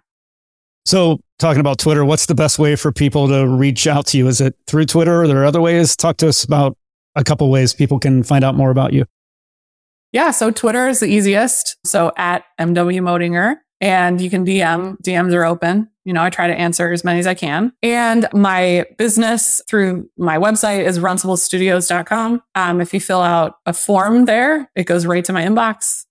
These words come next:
Speaker 2: So it's me usually answering. Um, you can learn all about our services and what we do. And, and then also our Instagram,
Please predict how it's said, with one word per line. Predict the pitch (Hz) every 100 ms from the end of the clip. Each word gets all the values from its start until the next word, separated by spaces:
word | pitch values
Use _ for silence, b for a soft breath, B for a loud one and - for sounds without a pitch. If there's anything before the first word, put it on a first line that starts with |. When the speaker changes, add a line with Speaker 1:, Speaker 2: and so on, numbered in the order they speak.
| -
Speaker 2:
So | 196 170
it's | 160 175 175
me | 190 190
usually | 190 180 185 185
answering. | 175 208 208 254 214 -
Um, | 202 190
you | 196
can | 196 196
learn | 190
all | 185 185
about | 185
our | 180
services | - 185 185 185 208 214
and | 180
what | 185
we | 190 185
do. | 180 185 226
And, | 220 165 175 180
and | 214 208
then | 202
also | - 185 185 196 185 -
our | 180 175 180
Instagram, | 226 247 202 180 165 175 196